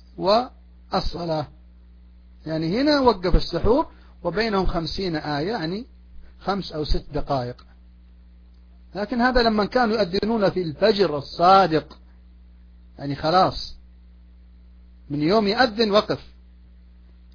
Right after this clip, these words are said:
لكن لو كانت اللقمة في فمك هذا أمر ثاني،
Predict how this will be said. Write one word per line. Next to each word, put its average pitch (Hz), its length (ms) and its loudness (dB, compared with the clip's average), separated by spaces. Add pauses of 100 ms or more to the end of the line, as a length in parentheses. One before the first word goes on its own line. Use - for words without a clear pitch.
لكن 240 320 2
لو 240 200 2
كانت 240 320 0
اللقمة 202 380 0
في 170 140 0
فمك 254 380 0 (220)
هذا 180 260 -4
أمر 175 160 -4
ثاني، 196 380 -6